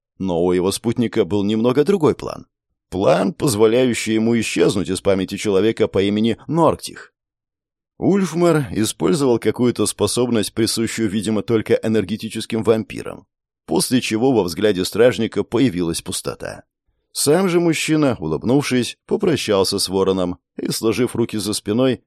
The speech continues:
неторопливо направился к телепорту. Около двадцати секунд спустя страж очнулся и, как ни в чём не бывало, посмотрел на Ворона, после чего сказал: «Прошу, следуйте за мной».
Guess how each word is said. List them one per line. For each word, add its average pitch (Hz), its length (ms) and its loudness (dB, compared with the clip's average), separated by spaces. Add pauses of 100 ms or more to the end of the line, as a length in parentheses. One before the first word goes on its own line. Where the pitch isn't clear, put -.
(120)
неторопливо 113 680 0
направился 82 800 -2
к - 80 -20
телепорту. 60 880 -10 (540)
Около 131 500 0
двадцати 92 440 -4
секунд 95 380 -2
спустя 131 560 -2
страж 113 340 -2
очнулся 95 800 -2 (140)
и, - 100 -2
как - 240 -2
ни 113 100 0
в - 40 -6
чём 120 200 0
не 110 80 0
бывало, 98 380 2
посмотрел 107 500 0
на 110 120 2
Ворона, - 460 0 (220)
после 113 320 -2
чего 104 260 -2
сказал: 57 460 -2 (480)
«Прошу, 156 380 2
следуйте 127 380 0
за 104 120 2
мной». 58 320 -10